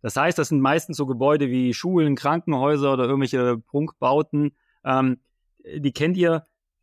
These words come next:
Da werden diese Platten außen befestigt und das kann man mit unseren kleinen Ankern verdeckt befestigt machen.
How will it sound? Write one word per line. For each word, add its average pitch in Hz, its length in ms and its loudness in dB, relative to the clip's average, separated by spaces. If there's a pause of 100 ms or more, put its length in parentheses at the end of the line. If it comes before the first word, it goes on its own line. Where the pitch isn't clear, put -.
(420)
Da 151 180 2
werden 156 120 2
diese 143 140 0
Platten 156 300 0
außen 156 220 0
befestigt 151 460 0
und 139 60 0
das 135 140 -2
kann 147 120 0
man 139 120 4
mit 135 120 0
unseren 180 380 2
kleinen 147 380 0
Ankern 139 420 -2
verdeckt 127 340 -4
befestigt 123 480 -6
machen. 220 320 0